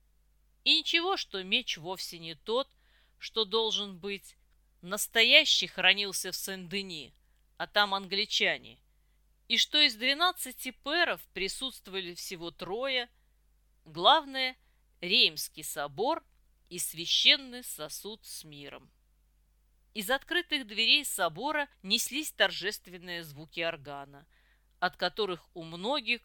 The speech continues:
горло перехватило от волнения – и на глазах выступили слёзы.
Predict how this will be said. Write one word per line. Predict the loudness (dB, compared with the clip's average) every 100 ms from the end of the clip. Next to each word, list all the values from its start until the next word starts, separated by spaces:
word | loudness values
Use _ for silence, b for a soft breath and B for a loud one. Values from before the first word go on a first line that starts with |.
| _
горло | -10 -2 0 0 -2
перехватило | -6 -8 -8 -8 -8 -8 -12 -12
от | -12
волнения – | -12 -12 -8 -2 0 2 0 -2 b b b b -8
и | -4
на | -2 -4
глазах | -2 -4 2 4 4 2
выступили | -16 -14 -14 -14 -14 -12 -12
слёзы. | -14 -14 -16 -16 -18 -20